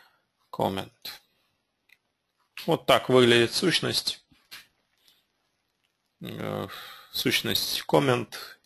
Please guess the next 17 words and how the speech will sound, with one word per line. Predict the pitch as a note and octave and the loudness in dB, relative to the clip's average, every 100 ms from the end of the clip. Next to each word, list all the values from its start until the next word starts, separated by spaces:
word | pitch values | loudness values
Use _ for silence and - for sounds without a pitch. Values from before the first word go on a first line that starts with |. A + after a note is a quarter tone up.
| - | -4
которая | A2+ - C3+ B2+ A2+ | -2 2 4 6 4
принадлежит | - G2+ G2 G2+ G2 G2 - C3 - - - | 2 0 0 -2 0 0 0 -2 -4 -4 0
article. | F#2+ - - - G#2 - - - _ | 0 0 -10 -10 -10 -12 -20 -20 _
То | - | -6
есть | - - | -6 -2
у | |
нас, | D3+ D#3 - - - _ _ _ - _ _ - | 0 0 -2 -6 -10 _ _ _ -20 _ _ -6
э, | G2+ G2+ G2+ G2+ G2+ - - | -4 -2 -4 -6 -8 -14 -2
получается | A2+ G#2+ A#2+ A2 - | 0 2 0 0 -2
такая | A2 A2+ A2 | 0 2 2
связь | - D#3 D#3+ - - - - _ _ _ - | 2 4 4 4 0 -6 -18 _ _ _ -2
один | G#2+ A2 G2+ | 0 0 0
ко | G#2 | -2
многим, | A2 C#3 D3 A#2+ G#2 | 0 -2 0 0 -2
то | - | -4
есть | F#2+ - - | -2 -2 -2
одна | G#2 A2+ G2 F#2+ | 0 2 2 0